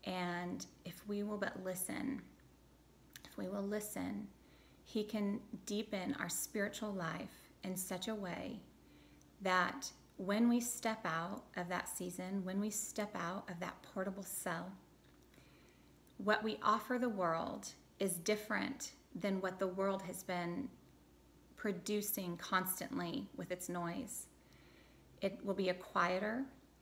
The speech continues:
more peaceful, wiser,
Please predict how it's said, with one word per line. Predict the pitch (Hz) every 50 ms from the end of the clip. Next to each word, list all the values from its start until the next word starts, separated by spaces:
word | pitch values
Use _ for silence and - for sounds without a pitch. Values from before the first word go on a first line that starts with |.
| - - - - - -
more | - 190 190 185 190
peaceful, | - - - 214 208 202 - - - 226 226 226 233 254 247 - - - - - - - - - - - - - - - - - - -
wiser, | - 175 180 180 175 175 185 185 190 208 208 214 226 247 233